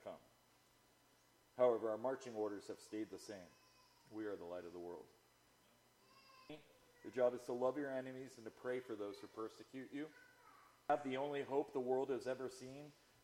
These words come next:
We possess the eternal gospel unto salvation. So you continue to be that shining light in the world so that men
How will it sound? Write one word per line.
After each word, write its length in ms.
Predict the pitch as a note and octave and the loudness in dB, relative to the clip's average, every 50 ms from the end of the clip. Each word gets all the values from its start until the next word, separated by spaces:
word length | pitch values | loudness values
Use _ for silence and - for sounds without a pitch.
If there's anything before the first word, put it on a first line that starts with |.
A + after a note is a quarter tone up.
| - | -8
We 160 | - B2 C3+ D3 | -4 -2 -2 -2
possess 540 | C#3+ - C#3 A#2+ B2 C#3+ C#3+ D3 C#3+ - - C3 | -2 -4 -4 2 4 6 6 6 4 0 -6 -6
the 220 | B2+ B2 A#2+ B2 - | -4 -4 -4 -6 -8
eternal 600 | B2+ A2 - - - D3 C#3 C3+ C#3 C3+ C3+ B2+ | -12 -14 -12 -10 -8 -6 -6 -4 -4 -6 -4 2
gospel 560 | A2+ A#2 B2 B2+ B2+ - - C#3 C#3 C3+ B2+ - | 6 6 8 8 6 4 0 -2 -2 -2 -2 -2
unto 320 | B2 B2+ - - - C3+ A#2+ | -4 -6 -8 -8 -10 -12 -8
salvation. 760 | - - B2 A#2 A2 G#2+ A#2+ A#2 B2+ - - - E3 E3+ F3 E3+ - - - - - - - - - - - - - - - - - - - - - - - - - - - - | -2 0 2 2 2 0 -2 -4 -4 -6 -6 -8 -8 -8 -8 -10 -16 -20 -20 -20 -20 -20 -20 -20 -20 -20 -20 -20 -20 -20 -20 -20 -20 -20 -20 -20 -20 -20 -20 -20 -20 -20 -14 -4
So 100 | - B2+ | -2 0
you 180 | B2+ B2+ C#3 D3 | 2 4 2 2
continue 520 | C#3+ D3+ D3+ D3+ - - C#3+ C#3 C#3 C#3 C#3 | 0 -2 -6 -8 -8 -8 -8 -6 -6 -8 -10
to 120 | - C#3 | -10 -8
be 280 | B2+ C3+ C3 C3 C3 B2+ | -6 -4 -4 -4 -2 0
that 220 | A#2+ A#2+ A#2+ B2 - - - | 0 0 0 -2 -4 -6 -4
shining 380 | B2 A#2+ A#2+ B2 C3 C3 C3 B2 | -2 0 0 -2 -2 -6 -6 -2
light 320 | A2 G#2+ G#2+ G#2+ G#2+ A2+ - - | 0 0 0 0 -2 -4 -8 -12
in 120 | B2 A#2+ C3 | -10 -6 -4
the 80 | C3 | -2
world 380 | B2 A2+ A2 G#2+ G#2+ G#2+ G#2+ G#2 - - - - - - - | 0 2 2 2 4 2 0 0 -4 -8 -20 -20 -20 -20 -8
so 160 | - C3 B2 | -2 2 2
that 180 | A#2+ A#2 - - | 2 2 2 0
men 140 | B2+ C3 | -4 -4